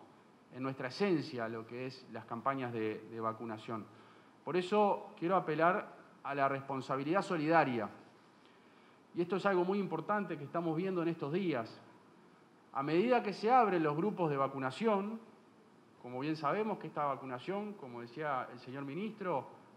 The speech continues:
va a ser por grupos, va a ser escalonada,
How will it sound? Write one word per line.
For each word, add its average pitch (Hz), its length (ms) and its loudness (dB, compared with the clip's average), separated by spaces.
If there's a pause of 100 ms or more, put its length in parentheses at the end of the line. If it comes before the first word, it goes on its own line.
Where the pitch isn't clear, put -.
(120)
va 143 60 -4
a - 20 -2
ser 156 160 -2
por 139 180 -4
grupos, 160 580 2 (180)
va 127 60 -8
a - 20 -16
ser 147 140 -6
escalonada, 143 880 4